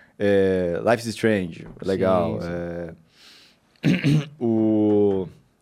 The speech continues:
Speaker 1: porra, qual, como que chama? É, Last of Us.
Speaker 2: Sim.
Speaker 1: Muito foda, tipo, a história é impecável, um dos jogos preferidos, com, com certeza entra eles. Mas, eu, pra mim, pelo menos, o que acontece pra mim é um jogo que eu ainda jogo.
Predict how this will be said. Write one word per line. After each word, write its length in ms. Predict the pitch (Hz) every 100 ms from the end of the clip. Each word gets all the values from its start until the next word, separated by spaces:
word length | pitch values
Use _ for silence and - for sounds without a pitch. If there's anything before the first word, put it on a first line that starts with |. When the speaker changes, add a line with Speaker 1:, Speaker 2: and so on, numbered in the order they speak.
| _ _
Speaker 1:
porra, 260 | - 123 90
qual, 180 | - 113 -
como 180 | - 110
que 60 | 113
chama? 140 | 113
É, 340 | 101 92 90 - -
Last 200 | 127 131
of 120 | 107
Us. 440 | 131 110 - - - -
Speaker 2:
Sim. 420 | - 101 - -
Speaker 1:
Muito 260 | 247 254 233
foda, 400 | 214 156 131 98
tipo, 180 | - -
a 40 |
história 340 | 101 - 196 240
é 20 |
impecável, 420 | - 143 143 131
um 60 | 214
dos 140 | 175
jogos 240 | 127 120
preferidos, 420 | 110 127 156 113 113
com, 120 | 160
com 260 | 208 - 170
certeza 380 | - 156 143
entra 220 | 139 139 147
eles. 280 | 110 92 - - - -
Mas, 220 | - 240 214
eu, 100 | 160
pra 160 | 180
mim, 300 | 180 175 196
pelo 220 | 190 165
menos, 420 | 135 127 135 - -
o 80 | 113
que 80 | 117
acontece 340 | 117 110 107
pra 140 | 107 104
mim 160 | 107
é 100 | 120
um 100 | 131
jogo 280 | 110 127 151
que 100 | 156
eu 140 | 170
ainda 200 | 180 277 277
jogo. 400 | 151 165 113 87